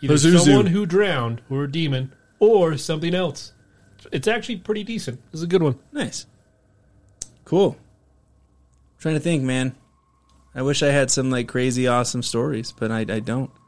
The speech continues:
Speaker 2: I've just been adulting it up in this crazy adult world. But welcome back to The Abyss.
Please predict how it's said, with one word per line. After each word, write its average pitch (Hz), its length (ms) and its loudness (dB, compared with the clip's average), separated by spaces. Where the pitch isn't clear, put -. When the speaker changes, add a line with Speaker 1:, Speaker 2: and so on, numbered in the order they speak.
Speaker 2:
I've 127 80 -6
just 131 160 0
been 135 160 4
adulting 123 500 0
it 117 80 0
up 135 220 0
in 117 60 -4
this 113 180 -4
crazy 117 400 -4
adult 110 260 -2
world. 120 360 -4
But - 460 -2
welcome 190 300 4
back 151 220 2
to 135 120 -6
The 127 100 0
Abyss. 113 480 -4